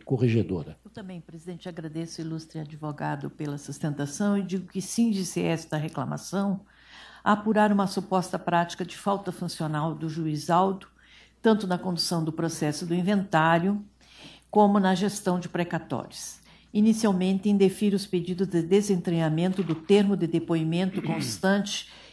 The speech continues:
Speaker 2: e de concessão de novo prazo para a juntada de documentos. Isso porque não se vislumbra qualquer ofensa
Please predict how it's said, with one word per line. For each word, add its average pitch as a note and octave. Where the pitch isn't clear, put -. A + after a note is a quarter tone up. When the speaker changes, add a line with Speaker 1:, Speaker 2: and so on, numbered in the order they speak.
Speaker 2:
e A3
de F#3
concessão F#3+
de F3
novo F#3
prazo E3+
para E3
a D#3+
juntada D#3+
de D#3+
documentos. D3
Isso A3+
porque A3+
não A3
se A3
vislumbra F#3+
qualquer E3+
ofensa F3+